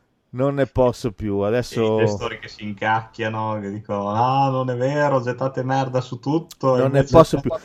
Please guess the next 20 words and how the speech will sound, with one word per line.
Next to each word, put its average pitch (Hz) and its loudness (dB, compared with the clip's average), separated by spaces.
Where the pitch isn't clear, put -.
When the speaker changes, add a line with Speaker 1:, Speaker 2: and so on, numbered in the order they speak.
Speaker 1:
Cioè, 262 8
l'idea 214 10
è 117 6
che 233 6
esista 202 6
un 208 6
complotto, 143 6
capito? 131 2
Ah, 185 6
ah, 156 0
eh, 180 8
cioè, 208 8
eh, 170 0
eh, 151 -4
ordito 269 6
da 151 12
Bill 202 8
Gates, 151 10
Bill 123 -2
Gates, 117 0